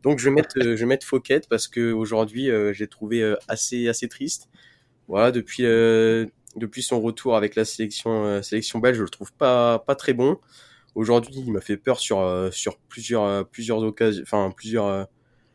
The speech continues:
plusieurs fois. Euh, je sais pas ce qu'il nous a fait. Des moments, il nous a fait un peu des dégagements. Euh, on sentait que, euh, il était pas très serein. Dans, en plus, dans, dans un rôle de central où, voilà, il faut assurer les relances. Techniquement, faut être, faut être bon.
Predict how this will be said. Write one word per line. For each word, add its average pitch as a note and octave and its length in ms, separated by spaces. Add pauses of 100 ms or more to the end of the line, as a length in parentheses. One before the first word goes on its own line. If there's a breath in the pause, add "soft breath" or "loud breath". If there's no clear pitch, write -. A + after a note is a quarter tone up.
(760)
plusieurs A2 340
fois. C3+ 400
Euh, G#2 640
je G#2+ 100
sais - 140
pas A#2 140
ce - 80
qu'il G#2 300
nous G#2 140
a G#2+ 60
fait. B2 180
Des B2+ 100
moments, G#2+ 240
il C3 40
nous G#2+ 120
a G2+ 60
fait G2+ 120
un G#2 80
peu G#2+ 120
des G#2 120
dégagements. G#2+ 760
Euh, A#2+ 140
on G2+ 120
sentait A2 340
que, G#2+ 400 (640 soft breath)
euh, G2 80
il G2+ 60
était G#2 160
pas A2+ 160
très A2+ 180
serein. A#2+ 480 (420)
Dans, G2+ 600
en G2+ 40
plus, A2 220
dans, F#2+ 240
dans F2+ 220
un F#2+ 40
rôle G#2+ 220
de G#2 80
central G#2+ 420
où, F#2 140
voilà, G2+ 240
il F#2+ 120
faut G2+ 280
assurer A2 380
les A2 80
relances. A2 560
Techniquement, A2+ 440
faut - 160
être, G2 300
faut - 160
être G#2 140
bon. A2+ 200